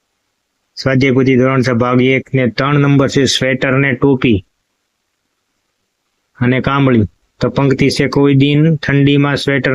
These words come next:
ને ટોપી, તો કોઈ દિન ઠંડીમાં કામળી ઓઢીએ. પ્રશ્ન નંબર ચાર છે ચમચમતી મોજડી અને સ્લીપર.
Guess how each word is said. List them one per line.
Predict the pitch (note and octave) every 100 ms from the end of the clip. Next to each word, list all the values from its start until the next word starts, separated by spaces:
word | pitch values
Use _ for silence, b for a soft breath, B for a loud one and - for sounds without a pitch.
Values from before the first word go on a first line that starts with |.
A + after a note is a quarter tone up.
| C#3
ને |
ટોપી, | C3 C#3 C3 D3 C3+
તો | C#3
કોઈ | C3+ C#3 C3
દિન | C#3
ઠંડીમાં | C3 C3+ C#3 C3+ C3
કામળી | C3 C3 C#3 C3+ C3
ઓઢીએ. | C3 B2 C3 G2+ _ _ _ b b -
પ્રશ્ન | C#3 D3
નંબર | C#3+ C#3+ B2+
ચાર | C#3 C#3 B2+
છે | D#3 B2+
ચમચમતી | C#3 C#3+ C#3 - C#3 C#3 B2+ C#3 D3 D3+ _ _ _ _ _
મોજડી | B2 C3+ C3 C#3+ C#3 A2+ F3+ G3+
અને | C3 C#3 D#3 - -
સ્લીપર. | C#3+ D3 C#3 A#2+